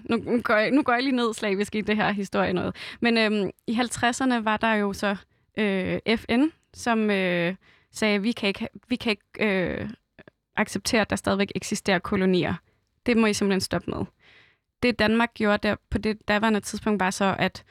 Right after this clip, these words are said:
i stedet for at kalde det på papiret et, øh, en koloni, så blev det et amt. Øhm.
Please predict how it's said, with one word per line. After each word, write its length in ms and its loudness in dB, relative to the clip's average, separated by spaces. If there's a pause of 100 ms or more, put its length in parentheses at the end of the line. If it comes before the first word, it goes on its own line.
(400)
i 40 -2
stedet 280 0
for 100 -2
at 100 0
kalde 240 -4
det 80 -8
på 100 -6
papiret 600 -2
et, 280 -6
øh, 200 -4 (600)
en 60 2
koloni, 580 2 (380)
så 140 -8
blev 140 0
det 80 2
et 120 0
amt. 340 -4 (1000)
Øhm. 600 4